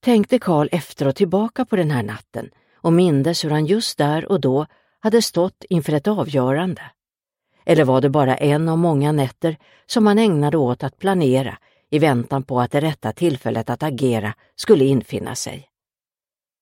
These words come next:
Redan följande dag skulle hertig Karl lämna Gripsholm och ge sig iväg till Stockholm för att tillsammans med riksrådet göra de sista förberedelserna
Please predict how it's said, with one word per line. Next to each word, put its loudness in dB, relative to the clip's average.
Redan 4
följande 2
dag 0
skulle -2
hertig -4
Karl 0
lämna 0
Gripsholm -6
och -2
ge 4
sig 2
iväg 0
till -4
Stockholm -6
för -2
att 0
tillsammans 0
med 2
riksrådet 0
göra 0
de -4
sista -2
förberedelserna 0